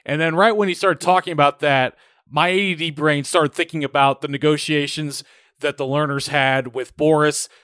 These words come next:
before the Max Scherzer signing, you know, that sort of Nats lore, that meeting that happened in February or late January, and all of a sudden Max Scherzer's come to D C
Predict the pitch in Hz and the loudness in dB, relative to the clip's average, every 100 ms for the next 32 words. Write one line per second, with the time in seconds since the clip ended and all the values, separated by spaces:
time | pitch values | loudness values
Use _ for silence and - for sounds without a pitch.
0 | _ _ 156 143 151 151 139 139 131 - | _ _ -8 -4 0 0 0 0 -2 0
1 | 180 156 170 - 175 165 170 170 170 143 | 2 2 0 0 0 2 0 0 -2 -2
2 | 143 139 131 131 120 - - - 156 135 | 2 2 2 0 -2 -8 -18 -4 -4 0
3 | 143 139 - 127 143 147 139 127 135 151 | 0 -2 -4 -2 0 0 0 -4 -4 -2
4 | 170 160 139 120 156 156 131 110 - 175 | -2 0 -2 0 -2 -2 -8 -4 -2 0
5 | 165 156 147 143 120 120 147 - 147 147 | 2 2 2 0 -2 -2 -4 -4 -4 -4
6 | 139 135 135 - _ 139 143 143 139 160 | -4 -4 -4 -10 _ -2 0 0 0 -2
7 | 139 139 139 - 156 139 135 - 143 131 | 0 -2 -2 -2 -4 -4 -6 -6 -4 -4
8 | 120 139 - 143 131 | -6 -8 -4 -2 -4